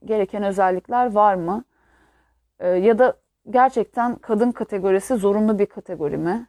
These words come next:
Belki şimdiye kadar zorunluydu. Belki artık miadını dolduracak bundan sonra. Bu sorulara net cevaplar veremiyorum. Ama iş hak mücadelelerine geldiği zaman da birçok kadınla dayanışıyorum. Dayanışma içindeyim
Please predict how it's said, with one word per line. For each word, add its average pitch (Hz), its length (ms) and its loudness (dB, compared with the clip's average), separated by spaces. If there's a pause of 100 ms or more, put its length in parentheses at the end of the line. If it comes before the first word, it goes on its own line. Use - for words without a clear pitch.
(320)
Belki 202 260 -2
şimdiye 247 300 4
kadar 220 320 2
zorunluydu. 208 600 0
Belki 190 280 0
artık 180 260 -2
miadını 196 540 -2
dolduracak 175 600 -4
bundan 170 280 -4
sonra. 165 480 -2 (1080)
Bu 214 140 -2
sorulara 269 380 4
net 269 200 2
cevaplar 254 520 2
veremiyorum. 233 680 2 (840)
Ama 254 400 4 (440)
iş 247 260 -8
hak 269 180 2
mücadelelerine 226 840 4
geldiği 233 560 4
zaman 180 440 0
da 233 200 4
birçok 233 280 -4
kadınla 202 440 -2
dayanışıyorum. 202 720 0 (480)
Dayanışma 220 720 0
içindeyim 226 640 0